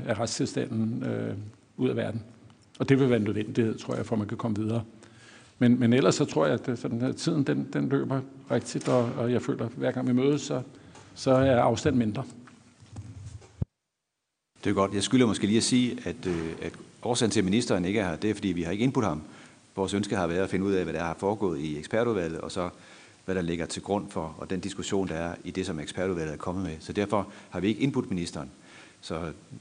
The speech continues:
Speaker 2: det, vi kan ikke anklage ham for ikke at være til stede. Og jeg kan jo også se, eller det kan I andre også, at der er jo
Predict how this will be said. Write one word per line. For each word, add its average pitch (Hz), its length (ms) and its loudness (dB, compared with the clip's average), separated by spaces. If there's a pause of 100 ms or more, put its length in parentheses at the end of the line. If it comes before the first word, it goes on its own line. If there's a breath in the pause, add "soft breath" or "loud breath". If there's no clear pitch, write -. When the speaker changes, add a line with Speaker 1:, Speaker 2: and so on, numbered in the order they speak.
(100)
Speaker 2:
det, 90 120 -8
vi 87 60 -6
kan 87 80 -2
ikke 98 140 -2
anklage 98 260 -4
ham 82 140 -6
for 80 120 -6
ikke 90 120 -4
at 87 40 -2
være 80 80 -6
til 82 100 -10
stede. 90 340 -4 (200)
Og 90 80 -2
jeg 95 120 2
kan 92 100 -2
jo 82 100 0
også 87 120 -4
se, 95 200 -2
eller 80 120 -6
det 87 140 -8
kan 95 80 -2
I 87 40 0
andre 82 200 -2
også, 85 220 -4
at 87 60 -8
der 87 60 -2
er 85 80 -2
jo 87 260 0